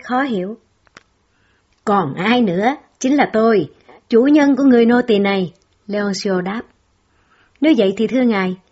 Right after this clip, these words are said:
tôi e rằng ngài phải bỏ buổi lễ này. Người nô tỳ này không thuộc quyền chiếm hữu của ngài nữa rồi." "Không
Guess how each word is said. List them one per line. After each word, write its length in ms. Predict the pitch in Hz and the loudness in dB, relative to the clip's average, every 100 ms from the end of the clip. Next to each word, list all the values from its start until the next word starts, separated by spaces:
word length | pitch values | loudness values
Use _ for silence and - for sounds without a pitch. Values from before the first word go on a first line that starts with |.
| _ _ _ _ - | _ _ _ _ 0
tôi 120 | 302 | 0
e 240 | - 285 | 2 -2
rằng 320 | 240 220 202 | 0 -2 -2
ngài 380 | 202 202 196 190 | -2 -2 0 -2
phải 200 | 180 220 | -2 -2
bỏ 220 | 196 190 | 0 0
buổi 220 | 233 196 233 | 2 2 2
lễ 180 | 190 | 0
này. 260 | 233 208 170 _ _ _ _ - | -2 -4 -6 _ _ _ _ -2
Người 180 | 240 247 | 2 4
nô 160 | 254 | 4
tỳ 180 | 277 214 | 2 2
này 280 | 208 202 196 185 | 2 0 -2 0
không 240 | 247 254 | 0 2
thuộc 260 | 226 190 - | 2 -2 0
quyền 340 | 220 202 190 | 0 2 0
chiếm 200 | 196 254 330 247 | -2 -2 -2 0
hữu 180 | 196 | 0
của 160 | 208 240 | 2 0
ngài 260 | 226 190 180 | 0 0 -2
nữa 260 | 175 185 | -2 -2
rồi." 260 | 214 190 160 _ _ _ _ _ _ _ _ _ _ _ _ _ _ _ | -2 -4 -6 _ _ _ _ _ _ _ _ _ _ _ _ _ _ _
"Không 220 | - 330 | -4 0